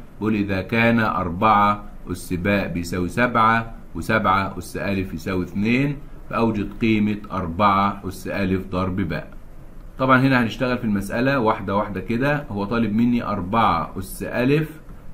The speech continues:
ضرب إيش؟ ضرب باء. طيب إيه رأيكم نخليها بطريقة سهلة؟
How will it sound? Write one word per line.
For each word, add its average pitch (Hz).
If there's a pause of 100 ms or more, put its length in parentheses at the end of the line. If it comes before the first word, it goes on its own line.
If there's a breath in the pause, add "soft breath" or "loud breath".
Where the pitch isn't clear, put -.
ضرب 107
إيش؟ 104
ضرب 101
باء. 85 (440)
طيب 92
إيه 143
رأيكم 131
نخليها 110
بطريقة 110
سهلة؟ 101